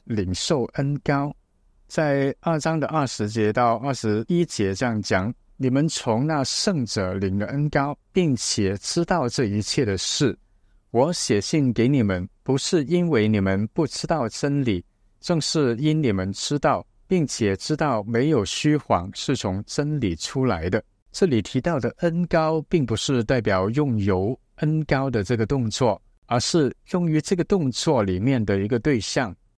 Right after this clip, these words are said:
意义上也可以理解为恩膏用的油，或者是药膏。但这里是一个隐喻的用法，喻作是圣灵。因此呢，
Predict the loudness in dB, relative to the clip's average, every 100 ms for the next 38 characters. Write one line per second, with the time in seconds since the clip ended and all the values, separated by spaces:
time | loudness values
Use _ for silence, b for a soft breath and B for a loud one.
0 | -2 0 2 2 2 0 0 -2 -8 -4
1 | -2 0 0 0 2 0 0 2 0 0
2 | -2 -4 -2 -2 0 -2 0 0 0 0
3 | 0 -2 -6 _ -4 -2 -2 -4 0 0
4 | -4 _ -2 0 0 0 0 0 -6 _
5 | _ _ _ _ 0 0 0 0 2 2
6 | 0 0 0 2 2 2 2 -2 -6 -2
7 | 0 0 2 2 2 2 2 0 0 -2
8 | -4 _ _ _ _ _ 2 2 4 2
9 | 2 0 -4 -2 0 2 2 0 -4 _
10 | -20 _ _ _ 0 0 0 -2 0 0
11 | -2